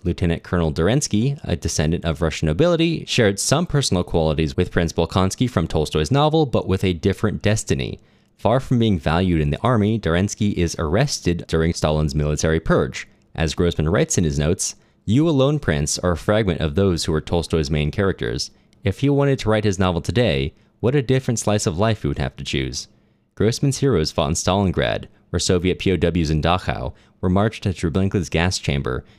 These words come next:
and, like Shroom and the physicists around him, worked on the Soviet nuclear program.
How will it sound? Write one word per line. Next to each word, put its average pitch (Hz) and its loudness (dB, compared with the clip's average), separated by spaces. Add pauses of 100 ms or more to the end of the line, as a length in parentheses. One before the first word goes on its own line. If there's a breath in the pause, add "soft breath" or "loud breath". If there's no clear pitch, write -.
(120)
and, 123 0
like 90 0
Shroom 127 0
and 82 0
the 78 0
physicists 95 -2
around 104 0
him, 73 0 (260 soft breath)
worked 92 0
on 82 2
the 78 2
Soviet 80 0
nuclear 78 0
program. 69 -4